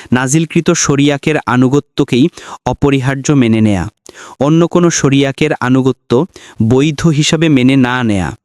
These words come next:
এছাড়াও তাওহিদ হল সকল নবী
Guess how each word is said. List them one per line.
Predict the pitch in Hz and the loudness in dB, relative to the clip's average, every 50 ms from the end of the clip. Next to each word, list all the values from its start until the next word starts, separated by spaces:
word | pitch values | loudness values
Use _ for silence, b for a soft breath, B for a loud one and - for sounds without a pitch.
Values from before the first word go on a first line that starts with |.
| _ _ _ _ _ B B B B B B B | _ _ _ _ _ B B B B B B B
এছাড়াও | - 131 135 - - 170 147 127 120 139 185 b b b b b b b b | -2 -2 -2 0 -2 -2 0 0 0 -2 -2 b b b b b b b b
তাওহিদ | - 139 139 139 127 117 160 175 160 131 | -4 -2 0 0 0 2 0 0 0 0
হল | 127 160 139 120 139 190 - _ _ _ _ B B B B B B B | 2 2 4 4 2 0 -2 _ _ _ _ B B B B B B B
সকল | - - 147 131 - 170 175 | -4 -4 -4 -2 0 2 2
নবী | 165 156 147 143 139 135 156 160 175 | 4 4 2 2 2 2 2 2 2